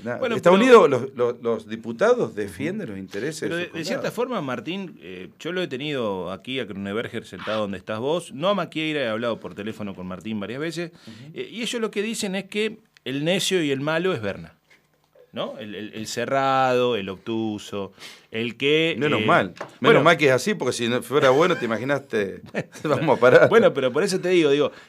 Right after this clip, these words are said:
Speaker 2: eh, decí-, y ellos te lo explican, porque te dicen, "No, porque mirá, Carlos Berna no quiere tomar la sopa, se pone
Speaker 1: No,
Speaker 2: en esta
Speaker 1: no se
Speaker 2: posición".
Speaker 1: quiere bajar los pantalones.
Speaker 2: No llegaron a decirme
Speaker 1: Bueno,
Speaker 2: eso.
Speaker 1: pero eso te dice, no se baja, no se quiere bajar los
Speaker 2: Bueno,
Speaker 1: pantalones.
Speaker 2: pero dicen,
Speaker 1: Ellos
Speaker 2: "No,
Speaker 1: sí se los bajan.
Speaker 2: no quiere resignar", dice, "teniendo una provincia ordenada".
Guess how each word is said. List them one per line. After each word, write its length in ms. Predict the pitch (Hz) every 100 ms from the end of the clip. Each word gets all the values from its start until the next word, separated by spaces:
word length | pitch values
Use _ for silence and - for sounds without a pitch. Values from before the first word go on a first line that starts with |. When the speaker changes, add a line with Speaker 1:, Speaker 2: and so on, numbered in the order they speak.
| -
Speaker 2:
eh, 200 | - 127
decí-, 240 | 147 -
y 120 | 143 220
ellos 160 | 240
te 80 | 240
lo 60 | 202
explican, 480 | - 135 107 98 92
porque 220 | 98 117
te 80 | 139
dicen, 220 | 147 175
"No, 280 | 240 226 185
porque 220 | 113 107
mirá, 420 | 139 190 190 170
Carlos 300 | 143 127 143
Berna 460 | 165 170 165 151 139
no 100 | 110
quiere 180 | 101
tomar 220 | 98 98 101
la 100 | 147
sopa, 680 | - 190 165 151 139 131 - - _
se 160 | -
pone 220 | 104 135 139
Speaker 1:
No, 20 |
Speaker 2:
en 80 | 131
esta 160 | 127
Speaker 1:
no 60 | 135
se 180 | 151 -
Speaker 2:
posición". 100 | 147 151
Speaker 1:
quiere 60 | 151
bajar 180 | 143 156
los 80 |
pantalones. 460 | 131 120 139 127 95 - - - _
Speaker 2:
No 260 | 180 185 240
llegaron 340 | 226 247 240
a 40 |
decirme 320 | 202 175 208 196
Speaker 1:
Bueno, 140 | 202
Speaker 2:
eso. 80 | 180
Speaker 1:
pero 120 | 202
eso 140 | 226 127
te 100 | 123
dice, 240 | 117 127 123 - -
no 80 | 139
se 160 | 180
baja, 220 | 175 175 175
no 60 | 156
se 140 | 175
quiere 160 | 165 180
bajar 180 | 170 170
los 80 |
Speaker 2:
Bueno, 220 | - 170 147
Speaker 1:
pantalones. 280 | 113 - -
Speaker 2:
pero 220 | 226 240
dicen, 300 | 208 170 156
Speaker 1:
Ellos 100 | 165
Speaker 2:
"No, 100 | 175
Speaker 1:
sí 140 | - 220
se 120 | 170
los 100 | 135
bajan. 220 | 117 120
Speaker 2:
no 100 | 165
quiere 220 | 180 247 240
resignar", 720 | 208 - 202 226 214 190 -
dice, 240 | 170 220
"teniendo 320 | 240 180 220
una 160 | 233 185
provincia 380 | 165 175 160 147
ordenada". 460 | 127 104 82 82